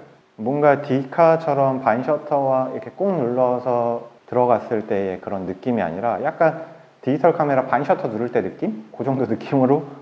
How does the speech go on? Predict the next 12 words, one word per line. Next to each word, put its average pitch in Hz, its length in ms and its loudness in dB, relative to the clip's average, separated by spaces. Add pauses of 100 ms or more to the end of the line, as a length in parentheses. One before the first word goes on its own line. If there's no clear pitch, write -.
눌러도 117 720 2
찍혀버립니다. 113 720 0
예. 71 160 -14 (480)
리모컨 107 400 -6
기능을 95 240 -4
한번 95 400 -6
사용을 123 320 -10
해볼까요? 117 360 -14 (800)
지금 123 220 -6
이 110 140 0
리모컨으로 139 1400 0
바꿔놓으면은 107 880 -2